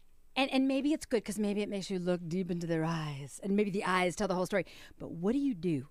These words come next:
seriously, if you're on, like, I shouldn't call it hookup 'cause that's, you're not allowed to say that anymore. My daughter says, "You can't say that, Mom." So,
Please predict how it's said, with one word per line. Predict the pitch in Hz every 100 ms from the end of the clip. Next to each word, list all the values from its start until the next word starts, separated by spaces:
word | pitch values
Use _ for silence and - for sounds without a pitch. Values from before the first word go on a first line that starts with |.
| -
seriously, | - 160 170 196 190 - -
if | 170
you're | 190 190
on, | 190 185 - -
like, | 165 151 - - - - -
I | -
shouldn't | - 160
call | 151 131
it |
hookup | 127 - 131 -
'cause | 170
that's, | 151 -
you're | - 160
not | 151
allowed | 143 127
to |
say | 143
that | 139
anymore. | 143 131
My | 139
daughter | 139 135
says, | 131 143
"You | 151
can't | 160
say | 143
that, | 143
Mom." | 139 139 - - 123 135
So, | 240